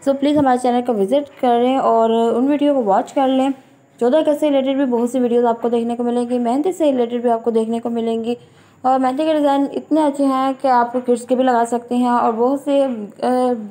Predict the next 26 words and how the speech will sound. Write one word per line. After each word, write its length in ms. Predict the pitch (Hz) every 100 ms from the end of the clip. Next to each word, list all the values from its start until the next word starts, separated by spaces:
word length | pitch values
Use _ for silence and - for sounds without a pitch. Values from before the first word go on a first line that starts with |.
| 190 185
गर्ल्स 280 | 247 339
के 100 | 359
लिए 180 | 285 254
भी 160 | 247 254
मेहंदी 280 | 233 220 233
के 100 | 233
डिज़ाइंस 440 | 220 185 180 170
हैं। 180 | 170 175
चौदह 200 | 247 285
अगस्त 260 | 330 330 330
के 60 |
अलावा 280 | 311 277 285
और 100 | 262
भी 100 | 240
बहुत 300 | 208 262 339
सी 140 | 359
वीडियोज़ 480 | 285 262 254 254 262
हैं, 280 | 262 254 254
बर्थडे 260 | 226 196 208
से 140 | 214
रिलेटेड 340 | 208 208 254
है, 140 | 247 240
डेकोरेशन 500 | 220 202 196 294 302
से 180 | 320 269
रिलेटेड 380 | 254 240 254
है, 140 | 247